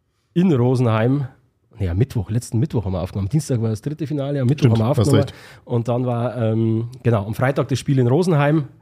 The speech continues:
Speaker 1: Tom, wie hast du das Spiel denn verfolgt?
Speaker 2: Ja, ähm, wie du gesagt hast, verletzungs-, äh, krankheitsbedingt daheim. Ähm, sprich Spray T V, ähm,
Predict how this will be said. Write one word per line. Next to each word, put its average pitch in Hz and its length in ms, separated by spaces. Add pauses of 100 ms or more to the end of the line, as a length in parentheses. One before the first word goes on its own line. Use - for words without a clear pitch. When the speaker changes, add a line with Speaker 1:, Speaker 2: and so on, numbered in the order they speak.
(420)
Speaker 1:
Tom, 127 220
wie 120 80
hast 117 140
du - 20
das 117 100
Spiel 123 180
denn 110 200 (180)
verfolgt? - 540 (680)
Speaker 2:
Ja, 120 360
ähm, 104 300
wie 110 80
du 110 80
gesagt 104 320
hast, 107 180
verletzungs-, 113 520
äh, 101 340
krankheitsbedingt 107 1300
daheim. 117 520 (320)
Ähm, 98 460
sprich 120 240
Spray 104 280
T 131 340
V, 135 60 (220)
ähm, 110 500